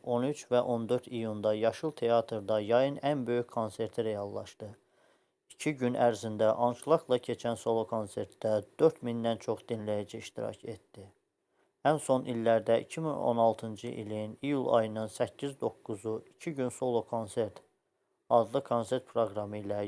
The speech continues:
Yaşıl Teatrda çıxış etdi. Bir mart iki min on yeddinci ildə Elektra Events Hall'da Ad Gülü adlı canlı solo konserti baş tutdu. Bu konsertlər arasında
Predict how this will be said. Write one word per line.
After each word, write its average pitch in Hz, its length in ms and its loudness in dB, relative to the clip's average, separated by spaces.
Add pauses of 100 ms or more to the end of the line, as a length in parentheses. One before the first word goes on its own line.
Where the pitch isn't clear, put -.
Yaşıl 123 260 2
Teatrda 120 580 2
çıxış - 340 -10
etdi. 101 420 -14 (640)
Bir 139 140 4
mart 123 300 6
iki - 160 -10
min 123 120 -2
on 120 100 2
yeddinci 110 560 -2
ildə 107 340 0
Elektra 127 500 0
Events 117 500 2
Hall'da 113 500 0 (360)
Ad 151 240 8
Gülü 123 200 2
adlı 117 640 2 (220)
canlı 120 360 4
solo 120 380 0
konserti 110 560 -4
baş 110 180 -6
tutdu. - 480 -16 (800)
Bu 135 40 -2
konsertlər 120 640 2
arasında 113 760 2